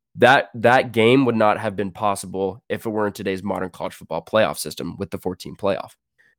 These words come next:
And so that really made me think in a G five mindset, well,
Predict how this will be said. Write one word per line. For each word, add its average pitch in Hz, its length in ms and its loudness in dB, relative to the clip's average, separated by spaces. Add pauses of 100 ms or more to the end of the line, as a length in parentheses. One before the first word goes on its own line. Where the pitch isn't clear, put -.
And 107 100 0
so 107 60 -4
that 120 120 6
really 131 200 8
made 117 160 8
me 110 100 4
think 127 400 2 (640)
in 123 320 0
a 110 80 -2
G 117 220 -4
five 104 240 0
mindset, 110 460 0
well, 98 360 0